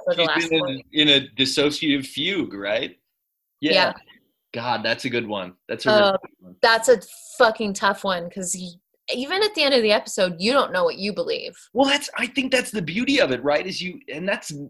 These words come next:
Speaker 2: that's the middle of the show, where you're like, "Oh,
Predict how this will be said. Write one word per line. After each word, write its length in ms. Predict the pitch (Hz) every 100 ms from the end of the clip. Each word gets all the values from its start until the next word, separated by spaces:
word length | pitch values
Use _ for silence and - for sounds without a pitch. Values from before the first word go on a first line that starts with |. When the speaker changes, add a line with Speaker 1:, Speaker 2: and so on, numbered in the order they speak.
| _
Speaker 2:
that's 220 | 165 202 -
the 100 | 156
middle 440 | 123 135 180 143
of 140 | 117
the 80 | 113
show, 680 | 98 - - 135 95 - - _ _ _ _
where 120 | 135
you're 140 | 147 156
like, 200 | 151 147
"Oh, 360 | 180 196 101 -